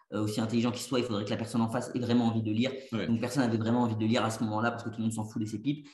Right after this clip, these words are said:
Speaker 1: Mais les profs, c'est un peu la même chose. Parfois, moi, je m'amuse à rédiger aussi comment on pourrait, voilà, retracer, recréer une formation, on va dire, en continu pour que le prof, déjà, soit plus responsable, mais soit aussi moins responsable des choses qui le rendent chiant actuellement, sur lesquelles, là, il n'est pas responsable.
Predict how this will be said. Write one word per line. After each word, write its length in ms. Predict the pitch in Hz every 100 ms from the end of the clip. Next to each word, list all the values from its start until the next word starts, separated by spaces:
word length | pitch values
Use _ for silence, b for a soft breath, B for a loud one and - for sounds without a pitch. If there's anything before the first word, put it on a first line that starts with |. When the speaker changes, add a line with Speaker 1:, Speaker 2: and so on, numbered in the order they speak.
| B
Speaker 1:
Mais 220 | 117 147 175
les 160 | 143
profs, 480 | - 151 175 - -
c'est 60 | 101
un 60 |
peu 100 | 110
la 80 | 165
même 120 | 135
chose. 240 | 110 131 147
Parfois, 280 | - - 143
moi, 120 | 123
je 40 |
m'amuse 240 | 113 131 143
à 60 |
rédiger 280 | 113 110 110
aussi 220 | 107 147
comment 280 | - 117 135
on 20 |
pourrait, 320 | 117 117 139 143 B B
voilà, 320 | 107 117 92
retracer, 540 | 117 156 151 117 143 127
recréer 560 | 110 156 156 - 135 135
une 120 | 117
formation, 480 | - 117 123 - 131
on 40 |
va 80 | 113
dire, 240 | 113 120 -
en 80 | 135
continu 560 | 135 - 123 147 151 - -
pour 120 | 143
que 60 | 151
le 80 |
prof, 180 | 143 160
déjà, 200 | 127 120
soit 160 | 120 101
plus 120 | 151
responsable, 600 | 135 139 117 135 147 156 B B
mais 160 | 107 143
soit 200 | 143 135
aussi 380 | 120 117 151 135
moins 140 | 151
responsable 480 | 139 135 123 147 135
des 80 | 117
choses 200 | 147 147
qui 180 | 120 113 110
le 160 | 123
rendent 360 | 117 117 113 110
chiant 480 | - - 143 143 113
actuellement, 680 | 113 - 113 107 120 147 B B _ - 120
sur 220 | 110 117 113
lesquelles, 340 | 117 147 123
là, 140 | 147
il 60 | 131
n'est 100 | 117
pas 80 | 107
responsable. 520 | 117 110 104 90 -